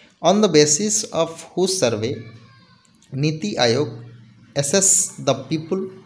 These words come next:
ବିଲୋ ଦ ପଭର୍ଟି ଲାଇନ୍? ନ୍ୟାସନାଲ ସାମ୍ପଲ୍ ସର୍ଭେ ଅର୍ଗାନାଇଜେସନ୍, ସେଣ୍ଟ୍ରାଲ ଷ୍ଟାଟିଷ୍ଟିକ୍ସ, ଅ, ଷ୍ଟାଟିଷ୍ଟିକାଲ ଅର୍ଗାନାଇଜେସନ୍, ରିଜର୍ଭ ବ୍ୟାଙ୍କ ଅଫ୍ ଇଣ୍ଡିଆ, ୱାର୍ଲଡ ବ୍ୟାଙ୍କ।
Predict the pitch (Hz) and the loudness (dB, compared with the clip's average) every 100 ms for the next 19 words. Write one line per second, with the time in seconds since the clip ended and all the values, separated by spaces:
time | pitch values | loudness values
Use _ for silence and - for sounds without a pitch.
0 | - - - - - - 107 151 170 180 | -20 -20 -20 -20 -20 -18 -2 0 2 0
1 | 151 - 117 117 113 - 92 - - - | -2 -2 -2 -4 -4 -10 -12 -14 -18 -20
2 | - - - - - - 135 143 143 175 | -20 -20 -20 -20 -20 -14 -4 -2 0 2
3 | 175 175 - 135 135 160 165 151 156 151 | 2 0 -2 -2 -2 -2 -2 -2 0 2
4 | 165 165 160 165 160 170 170 - 131 135 | 4 4 2 0 -4 -6 -6 -2 -2 -2
5 | 147 165 160 - 120 151 - - - - | -2 -2 -2 -6 -6 -8 -8 -12 -14 -20
6 | - - _ - 135 131 135 147 - 170 | -20 -20 _ -6 -2 -2 -2 -4 -4 -2
7 | 175 139 120 143 156 151 170 160 - 127 | 0 2 0 0 -2 -2 -6 -8 -6 -4
8 | 131 156 - 127 120 117 117 - 151 151 | 0 0 0 -2 -2 -4 -4 -8 -6 -2
9 | 170 165 117 113 131 120 - - - | -2 -2 -6 -2 0 0 -4 -10 -12